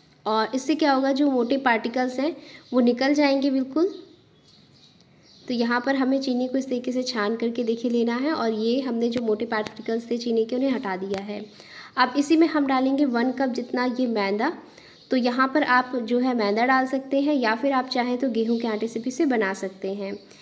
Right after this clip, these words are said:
मैं आज आपके साथ बिल्कुल ऑथेंटिक रेसिपी शेयर कर रही हूँ, जिस तरीके से बेकरी में केक मिलता है,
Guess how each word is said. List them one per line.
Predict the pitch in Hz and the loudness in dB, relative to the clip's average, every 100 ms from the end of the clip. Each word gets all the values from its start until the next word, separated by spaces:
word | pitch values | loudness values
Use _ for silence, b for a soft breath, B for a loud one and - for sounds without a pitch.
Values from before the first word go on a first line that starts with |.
| B - | B -2
मैं | 247 | 4
आज | 247 262 262 - - | 6 6 2 -8 -2
आपके | 233 233 285 | -2 0 -4
साथ | 277 262 262 | 2 0 2
बिल्कुल | 240 262 285 294 214 | -2 0 0 0 -2
ऑथेंटिक | 226 226 233 269 | 0 0 0 0
रेसिपी | 269 262 - 262 | 0 -2 -4 -4
शेयर | 262 247 247 | 0 -2 0
कर | 247 | -2
रही | 233 247 | 0 2
हूँ, | 277 | 2
जिस | 254 240 | 0 -2
तरीके | 247 240 254 | -2 -2 0
से | 269 | 0
बेकरी | 208 208 208 240 | 4 4 4 0
में | 262 | 0
केक | 262 240 240 | 0 0 2
मिलता | 233 196 233 233 | 2 2 0 -2
है, | 247 254 | -2 -4